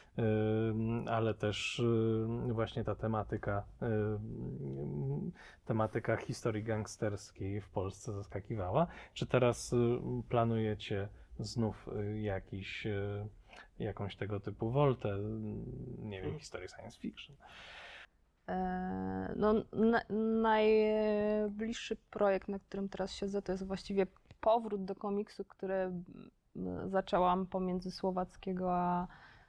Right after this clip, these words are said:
Speaker 3: a Spodołustymi. I to jest komiks, który, który muszę zamknąć, bo, y, jak go nie zamknę, to, to nie będę w stanie zacząć niczego nowego. I to jest znowu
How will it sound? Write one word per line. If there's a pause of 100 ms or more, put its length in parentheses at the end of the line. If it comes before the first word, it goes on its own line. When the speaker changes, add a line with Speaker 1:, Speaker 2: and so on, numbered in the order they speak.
Speaker 3:
a
Spodołustymi. (680)
I
to
jest
komiks,
który,
który
muszę
zamknąć,
bo, (280)
y,
jak
go
nie
zamknę,
to, (100)
to (320)
nie
będę
w
stanie
zacząć
niczego
nowego. (720)
I
to
jest
znowu